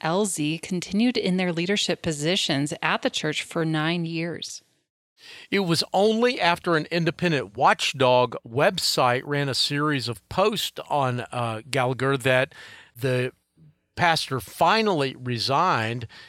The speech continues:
Speaker 2: and he was removed from the staff page on the website. His sermons, though, hundreds of them, are still there, including one as recent as November twenty-sixth.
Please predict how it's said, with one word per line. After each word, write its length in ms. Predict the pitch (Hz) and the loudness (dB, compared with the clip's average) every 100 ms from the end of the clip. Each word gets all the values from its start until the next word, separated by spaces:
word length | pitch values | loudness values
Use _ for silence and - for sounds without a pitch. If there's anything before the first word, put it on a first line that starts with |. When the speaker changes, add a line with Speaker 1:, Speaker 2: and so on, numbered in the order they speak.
| _ | _
Speaker 2:
and 300 | - 135 127 | -2 0 0
he 120 | 120 135 | 0 -2
was 240 | 117 110 | -2 -4
removed 560 | 120 117 135 175 170 - | -4 0 2 2 0 -8
from 460 | - 147 143 160 147 | -4 0 2 0 -6
the 100 | 123 | -4
staff 480 | - 143 139 143 - | -2 0 0 -2 -4
page 320 | 156 139 131 | -2 -2 -2
on 140 | 127 | -4
the 100 | 113 | -2
website. 600 | 117 151 - 127 110 113 - - _ | -2 -2 -2 -2 -4 -6 -10 -20 _
His 160 | - 131 | 0 4
sermons, 560 | - 180 262 254 131 | 4 4 4 4 0
though, 180 | 135 127 | 0 -2
hundreds 540 | - 180 240 220 113 | 0 0 2 -2 -4
of 220 | 123 101 - | -6 -8 -8
them, 280 | 110 143 - | -6 -6 -4
are 240 | 131 135 | -4 -4
still 360 | - - 156 135 | -6 -6 -4 -2
there, 240 | 175 185 | 0 0
including 420 | 113 - 175 175 | -2 -2 -2 0
one 140 | 123 127 | -2 -2
as 160 | 117 | -4
recent 360 | 123 131 - 123 | -6 -8 -6 -6
as 160 | 113 123 | -6 -6
November 340 | 117 120 110 | -6 -8 -10
twenty-sixth. 800 | - 113 101 - 180 107 - - | -12 -8 -6 -2 -2 -2 -4 -12